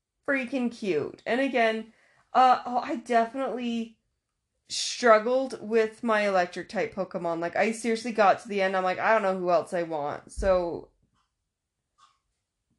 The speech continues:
oh, someone's coughing. Anyways, um, I got to the end and I'm like, "I need to add more." I probably should have went more with, like, the, looked at more tougher ones,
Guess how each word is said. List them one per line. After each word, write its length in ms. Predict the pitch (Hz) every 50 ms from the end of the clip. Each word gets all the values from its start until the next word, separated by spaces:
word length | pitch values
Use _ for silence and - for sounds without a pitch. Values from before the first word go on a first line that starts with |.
| _ _ _ _ _ _ _ _ - - _ _ _ _ _ _ -
oh, 160 | - - - _ _ _ _ _ _ _ _ _ _ _ _
someone's 440 | - - - - 226 247 285 285 -
coughing. 480 | - 269 247 240 240 262 247 269 330 - _ _ _ _ _ _ _ _ _ _ _
Anyways, 540 | - 226 220 208 196 190 185 185 190 - - -
um, 600 | - 214 220 214 208 202 190 190 185 180 185 190 - _ _ _ _ _ _ _ _ _ _ _ _ _ _ _ _ _ _ _ _ _ _ _ _ _ _ _ _ _ _ -
I 100 | 214 247
got 220 | 233 254 254 226
to 120 | 220 - -
the 160 | 240 240 226
end 260 | 214 202 196 196 190
and 100 | 185 185
I'm 100 | 185 185 190
like, 200 | 185 180 180 -
"I 60 | 190
need 160 | 202 214 214
to 60 | 214 185
add 280 | 160 185 180 180 196
more." 460 | 190 185 180 175 175 175 175 175 -
I 80 | - 180
probably 340 | 175 - 226 220 214 214 214
should 160 | 208 - 202
have 120 | 202 190
went 200 | 202 196 185 -
more 360 | - 190 185 180 175 175 175 170
with, 240 | 170 170 170 - -
like, 300 | 196 175 165 160 - _
the, 440 | - 175 165 160 160 156 156 170 - _ _ _ _ _ _ _ _ _ _ _ _ _ _ _ _
looked 260 | - 202 196 190 - -
at 80 | -
more 160 | 175 185 170 170
tougher 380 | - - 220 226 - 277 269
ones, 460 | 269 262 262 262 262 262 262 240 -